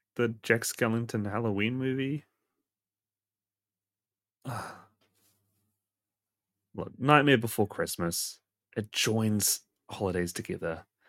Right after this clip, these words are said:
Sure, this movie's about Christmas. Sure, there are Halloween sections. Sure, it references Easter and all those other holidays.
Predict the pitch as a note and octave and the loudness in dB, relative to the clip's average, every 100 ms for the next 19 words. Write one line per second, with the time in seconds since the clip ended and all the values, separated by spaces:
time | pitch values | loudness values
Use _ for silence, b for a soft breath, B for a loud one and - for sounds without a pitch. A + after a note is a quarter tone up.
0 | b b b - - C#3 C3+ B2 B2 A2 | b b b -8 4 8 10 8 6 4
1 | A2 A2 G#2+ - - E2 - E2+ E2 - | 4 4 4 2 -6 -8 -6 -4 -4 -4
2 | - A2+ A2+ G#2+ G2+ E2 F2+ G#2+ G#2 F2+ | 2 4 6 6 4 4 4 4 4 4
3 | F#2 F#2 F#2 F#2 F2+ - G2 F#2 F#2+ G2 | 0 -2 -2 -2 -2 -4 -4 -4 -4 -6
4 | - B B B - - G2+ G#2 G#2+ G2+ | -10 B B B -14 0 4 6 6 4
5 | - - C#2+ - - G#2 - G2+ G2+ F2 | 0 -12 -14 -6 2 2 2 -2 -2 -2
6 | - G2+ A2 - - G#2+ F#2 G2+ A2 F#2+ | -4 -4 -4 -4 -2 0 0 0 0 2
7 | F#2 F2 E2+ F2 D#2+ E2 D#2+ D#2+ - | 2 2 0 -4 -4 -4 -4 -6 -12